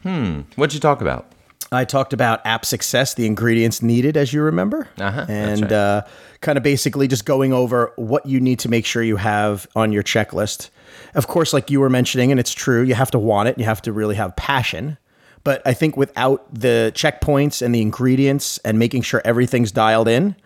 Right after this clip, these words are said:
Speaker 2: which, you know, I've been doing this a long time, you've been doing this a long time, it's easy to know what ingredients you need because you've made the failures, you've made the mistakes, but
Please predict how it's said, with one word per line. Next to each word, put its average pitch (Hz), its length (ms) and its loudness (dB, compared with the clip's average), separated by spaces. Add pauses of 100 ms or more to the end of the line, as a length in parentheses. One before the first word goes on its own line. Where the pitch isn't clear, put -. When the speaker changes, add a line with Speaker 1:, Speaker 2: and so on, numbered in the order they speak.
(120)
Speaker 2:
which, - 280 -2 (640)
you 196 60 2
know, - 160 0 (100)
I've 196 140 2
been 214 120 2
doing 165 200 4
this 127 120 -2
a 120 40 -4
long 113 220 0
time, 120 260 2
you've 151 140 2
been 131 80 -2
doing 104 220 -2
this 98 120 -6
a 110 60 -6
long 98 120 -4
time, 104 180 -2
it's - 120 -8
easy 135 260 2
to 120 80 0
know 117 280 4
what 110 360 0
ingredients 113 540 0
you 113 60 -4
need 104 160 -2
because 107 240 -4
you've 95 120 -6
made 107 180 0
the 92 60 -4
failures, 104 460 -2
you've 98 100 -8
made 107 160 -2
the 101 60 -6
mistakes, 139 380 0
but - 260 -16